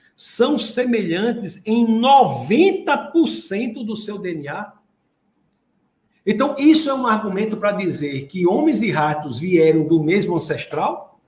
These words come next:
São primos? E você sabia que o homem e a banana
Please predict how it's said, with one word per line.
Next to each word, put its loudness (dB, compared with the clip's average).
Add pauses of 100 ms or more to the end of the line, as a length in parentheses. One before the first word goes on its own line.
(160)
São -2
primos? 4 (2750)
E 8
você 4
sabia -4 (840)
que 6
o 8
homem 8
e -4
a 2
banana 2